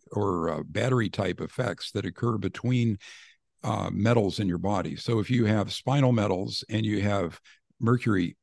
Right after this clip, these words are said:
fillings in your teeth, it can force the mercury fillings to activate and release mercury faster than it would already because of the battery kind of effects. And the cur-, the, um,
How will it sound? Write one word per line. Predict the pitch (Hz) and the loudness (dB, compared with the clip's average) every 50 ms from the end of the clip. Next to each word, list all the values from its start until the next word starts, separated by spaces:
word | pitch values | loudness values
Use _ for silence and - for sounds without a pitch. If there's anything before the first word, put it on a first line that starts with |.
| _ _ _ | _ _ _
fillings | - 151 139 131 123 107 87 104 | 4 4 6 6 4 2 2 0
in | 101 | 0
your | 95 85 85 | 0 0 -2
teeth, | - - 160 143 101 98 - - | 2 4 6 6 6 4 4 0
it | 107 92 - | -2 -2 0
can | 110 104 | -2 -2
force | - - 131 123 123 117 - - | 0 2 2 2 2 2 0 -2
the | 95 90 | 0 2
mercury | 101 110 123 123 - 113 101 90 90 | 4 2 2 2 2 0 0 0 0
fillings | - - 131 127 123 113 101 92 85 - - | 0 0 0 2 4 4 2 2 0 -2 -4
to | - 110 95 87 85 - _ - - - - - - _ - | -2 0 2 2 0 -2 _ -14 -20 -20 -20 -20 -20 _ 0
activate | 110 123 139 - 127 107 98 92 82 85 98 139 _ _ _ _ - | 2 2 2 4 2 2 2 2 2 2 0 -2 _ _ _ _ -2
and | 101 101 95 92 85 85 85 78 - - - - | 0 2 2 2 2 2 2 0 -2 -6 -10 -4
release | 104 110 107 110 123 139 139 123 - - - | -2 0 2 4 6 6 6 4 2 -2 0
mercury | 101 101 120 117 - - 107 92 90 | 2 4 4 4 2 2 0 0 0
faster | - - 123 123 143 151 143 - - - - - - _ _ _ _ _ _ _ _ _ - | 0 0 0 2 4 4 2 0 -2 -10 -12 -12 -18 _ _ _ _ _ _ _ _ _ 0
than | 110 107 | 2 2
it | 107 | 4
would | 104 120 123 117 | 6 6 6 8
already | 107 101 101 110 127 139 127 101 | 8 8 8 8 6 6 6 4
because | 95 98 104 98 - 113 107 98 85 | 4 2 0 0 0 0 -2 -2 -2
of | 101 95 - | -4 -4 0
the | - 95 90 87 82 - _ _ - _ _ _ - | 2 2 2 2 0 -2 _ _ -20 _ _ _ 0
battery | - 113 120 131 131 120 101 | 2 4 4 6 4 4 2
kind | - - - 107 101 87 | 0 0 -2 -2 0 0
of | 85 90 | 0 -2
effects. | 80 - 117 110 110 - - 123 | -2 0 0 0 0 0 0 2
And | 117 113 | 2 2
the | 110 - | 0 -2
cur-, | - - 156 160 - 113 | -2 0 0 0 0 0
the, | 107 123 120 110 107 98 | 0 2 2 4 4 2
um, | 92 - - 87 | 2 2 -2 -4